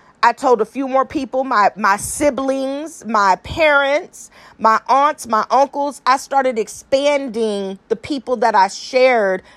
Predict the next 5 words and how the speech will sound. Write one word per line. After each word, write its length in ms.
my 180
vision 600
with. 420
And 220
then 260